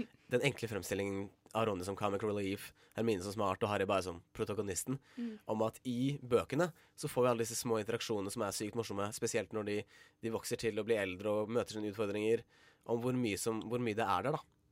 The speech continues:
Speaker 1: Mm.
Speaker 2: Eh, av forskjellige sånn, eh, utfordringer.
Speaker 1: Ja, og til og med Malfang er jo, han blir jo på en måte fremstilt bedre mot de siste, altså mot slutten, fordi han faktisk, han,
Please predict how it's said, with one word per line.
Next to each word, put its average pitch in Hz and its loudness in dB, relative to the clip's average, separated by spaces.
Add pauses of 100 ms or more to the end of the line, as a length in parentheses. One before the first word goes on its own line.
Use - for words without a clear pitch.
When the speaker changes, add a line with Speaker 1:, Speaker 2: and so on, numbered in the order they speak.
(140)
Speaker 1:
Mm. 220 -6
Speaker 2:
Eh, 107 2
av 104 2
forskjellige 95 -2
sånn, 95 0 (240)
eh, 82 -6 (360)
utfordringer. 107 -2 (180)
Speaker 1:
Ja, 226 -4
og 226 -6
til 240 -6
og 208 -4
med 202 -6
Malfang 214 0 (360)
er 220 2
jo, - -4 (500)
han 233 4
blir 233 0
jo 180 -4
på - -4
en 185 -2
måte 190 -4
fremstilt - -4
bedre 190 2 (340)
mot 220 0
de 196 2
siste, - -8
altså 240 2
mot 240 0
slutten, 285 -2 (300)
fordi 247 4
han 208 0
faktisk, - -2 (500)
han, 240 6